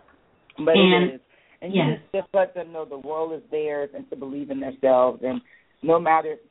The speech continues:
Speaker 1: because you're in a foster home, it's not your reason. No matter what your mom did, she was on drugs, she beat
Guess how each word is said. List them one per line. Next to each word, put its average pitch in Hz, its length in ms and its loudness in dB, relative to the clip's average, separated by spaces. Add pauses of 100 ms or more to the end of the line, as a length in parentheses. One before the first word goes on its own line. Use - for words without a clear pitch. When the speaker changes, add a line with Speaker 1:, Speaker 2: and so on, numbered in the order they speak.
(140)
Speaker 1:
because 147 280 -12
you're 143 140 -10
in 139 60 -10
a 131 140 -12
foster 131 340 -4
home, 127 400 -8 (840)
it's - 160 -6
not 190 280 2
your 165 140 2
reason. 143 380 -10
No 147 100 -2
matter 156 220 2
what 156 200 -2
your 160 100 -4
mom 147 340 -4
did, 143 300 -10
she - 80 -12
was 156 140 -4
on 151 220 2
drugs, 139 380 4
she 165 80 -12
beat 151 260 -16